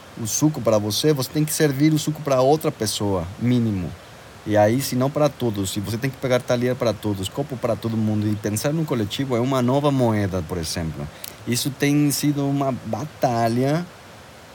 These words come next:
Até agora eu não estou satisfeito com o nosso, onde a gente chegou como clã, mas está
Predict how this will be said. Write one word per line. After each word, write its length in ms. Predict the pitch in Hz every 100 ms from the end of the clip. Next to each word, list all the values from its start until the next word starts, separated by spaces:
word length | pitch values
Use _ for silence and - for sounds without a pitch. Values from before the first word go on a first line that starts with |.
| - -
Até 260 | 104 107 139
agora 240 | 151 185
eu 300 | 180 175 190
não 140 | 175 147
estou 220 | - 135
satisfeito 720 | 127 113 104 - 107 101 101
com 80 | -
o 220 | 104 101 101
nosso, 400 | 98 95 - 101 98 95 92 78 -
onde 260 | 117 135 127
a 40 |
gente 200 | 107 104
chegou 340 | - 110 104 101
como 280 | 117 107 101
clã, 340 | - 101 117 143
mas 320 | 101 101 95 92 -
está 360 | - - 107